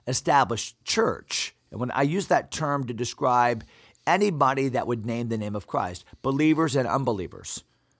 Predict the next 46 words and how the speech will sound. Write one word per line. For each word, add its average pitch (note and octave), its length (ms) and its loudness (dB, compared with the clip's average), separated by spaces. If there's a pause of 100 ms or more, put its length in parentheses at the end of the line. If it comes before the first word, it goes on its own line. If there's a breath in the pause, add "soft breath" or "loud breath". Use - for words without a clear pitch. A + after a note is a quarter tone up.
(140)
uh, - 140 -6
anyone D#3+ 440 4
that B2+ 180 2
would C3 100 2
affiliate C#3+ 640 2
with A#2 180 0
what A#2 160 2
we A#2+ 80 -2
call A#2+ 220 -2
Christianity, A2 1000 -4 (380 soft breath)
the - 80 -8
Bible E3+ 240 6
says D3+ 260 2 (200 loud breath)
that D3+ 200 2
some F3+ 300 4
shall D#3+ 240 4
depart B2 540 0
from B2+ 140 -4
the A2+ 60 -2
faith. E3+ 280 -2
They C#3+ 100 6
will C3+ 160 2
no C#3+ 240 6
longer D#3 540 2
teach - 520 -4 (200 soft breath)
the C3+ 100 0
principles C3 720 -4 (300 soft breath)
of B2+ 160 2
the A#2+ 80 0
Word G#2 180 -2
of F#2+ 140 -8
God, D3 240 2
especially G3+ 440 2
those D3 220 4
essential C#3 540 2
principles G#2 600 -8 (220 soft breath)
like C3+ 360 0
the C3 380 0 (320 soft breath)
inspiration C3 580 -2
of A#2 60 -10
the C3 60 -4
Word C#3+ 140 0
of C3+ 80 -6
God E3 400 -2
or A2+ 220 0
the, A2 400 -2